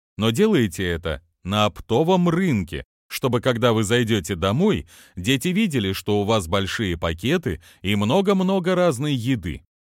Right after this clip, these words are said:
Это хорошо помогает формировать ощущение изобилия. Дети не понимают, что вы заняты, что у вас тяжелая работа и неоплаченные кредиты, им все равно.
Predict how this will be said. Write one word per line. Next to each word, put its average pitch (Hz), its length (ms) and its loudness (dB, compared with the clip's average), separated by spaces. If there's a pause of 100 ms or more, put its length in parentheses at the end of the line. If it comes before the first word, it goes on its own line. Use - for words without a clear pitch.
Это 117 320 2
хорошо 185 380 4
помогает 110 520 2
формировать 123 680 2
ощущение 113 920 0
изобилия. 78 760 -4 (600)
Дети 127 320 2
не 131 160 0
понимают, 143 540 0
что - 260 -2
вы 135 140 0
заняты, 101 640 -2 (120)
что 143 320 -2
у 147 40 0
вас 165 280 0
тяжелая 143 600 0
работа 131 460 0
и 131 240 -2
неоплаченные 123 920 0
кредиты, 107 680 -4 (240)
им 190 320 0
все 156 300 -2
равно. 101 560 -2